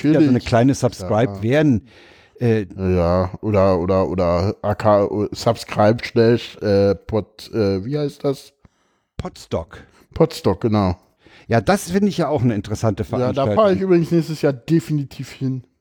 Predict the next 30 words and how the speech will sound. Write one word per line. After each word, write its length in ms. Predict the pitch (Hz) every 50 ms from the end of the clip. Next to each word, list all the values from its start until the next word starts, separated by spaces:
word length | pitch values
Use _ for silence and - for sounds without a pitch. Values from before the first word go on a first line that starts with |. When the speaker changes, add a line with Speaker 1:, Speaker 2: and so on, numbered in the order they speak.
| _ _ _ _ _ _ _ _ _ _ _ _ _ _ _ _ _ _ _ _ _ _ _ _ _ _ _ _ -
Speaker 1:
Die 180 | 127 135 139 151
ist 160 | 175 - -
in 60 | 185
der 100 | 160 143 135
Nähe 200 | 131 147 175 160
von 200 | - 160 143 127
Hannover, 480 | 127 117 139 196 202 - - - 90
ne? 260 | 87 98 131 160 151 - -
Diesmal. 420 | 127 113 - - 117 101 92 82 - _ _
Speaker 2:
Ja, 200 | - 131 160 180
ja. 80 | 170 156 151
Speaker 1:
Veranstaltung. 460 | 151 147 147 - - 95 95 101 101 123
Speaker 2:
Ja, 140 | 131 135
ja. 340 | 131 123 117 117 120 123 123 _ _ _ _ _ -
Ja, 200 | 127 117 113 107
Speaker 1:
Da 80 | 98
Speaker 2:
ja. 80 | 92 95
Speaker 1:
kann 100 | 113 117
ich 100 | 120 117
auch 80 | 110 107
mal 200 | 107 101 95 92
hinfahren. 500 | 92 87 - - 92 87 87 87 82 80
Speaker 2:
Da 120 | 131 143
fahre 220 | 147 - - 156 147
ich 40 | 139
auf 160 | 123 107 - -
jeden 140 | 113 110 101
Fall 280 | - - 92 92 95
hin, 220 | 92 90 95 110 107
das 100 | 110